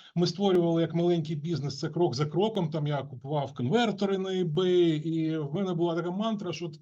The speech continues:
типу, капекс — це все, да? Типу, треба назбирати гроші, купити двадцять комп'ютерів, і все, бізнес запрацює. Ну, д-, д-, на якомусь часі, на, на, на якомусь етапі ми дійсно мали двадцять комп'ютерів, мали великий сторідж,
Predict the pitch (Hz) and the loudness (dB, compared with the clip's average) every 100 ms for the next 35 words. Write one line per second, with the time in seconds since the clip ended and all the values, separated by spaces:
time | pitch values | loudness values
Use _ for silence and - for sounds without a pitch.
0 | _ - 156 160 - 196 175 - - 160 | _ 0 0 0 -2 -2 -2 -2 -2 -2
1 | - 120 104 139 180 180 - - - 151 | 0 -2 0 0 -2 -4 -16 -14 -4 -2
2 | 156 151 190 175 160 160 175 160 170 277 | 0 0 2 4 2 2 2 2 0 0
3 | - 160 - 185 151 180 175 175 180 175 | -2 -4 -4 -4 -2 -2 0 0 0 -2
4 | 262 - 202 196 196 - - 110 139 190 | 0 0 0 2 0 0 -2 0 -2 -2
5 | 170 135 151 147 - 117 110 - - - | -2 -2 -4 -6 -6 -6 -6 -10 -20 -20
6 | - - 233 226 196 208 170 190 196 196 | -6 2 2 4 0 0 0 2 2 4
7 | 220 196 - 208 196 196 180 180 185 185 | 2 0 0 -2 -2 -4 -2 -2 -2 -2
8 | 185 185 185 185 185 180 208 202 - 180 | -2 -2 -2 -2 -2 0 0 2 0 -4
9 | 190 180 170 170 147 135 170 151 160 156 | -4 -2 0 0 -2 -4 -4 -2 -2 0
10 | 156 151 135 151 - - - 170 208 262 | 2 0 0 -2 -2 -6 -4 -4 -2 -2
11 | 254 226 180 175 170 170 175 170 180 - | -2 -2 0 0 2 4 4 4 0 -8
12 | 285 285 262 - | -6 -4 -2 -4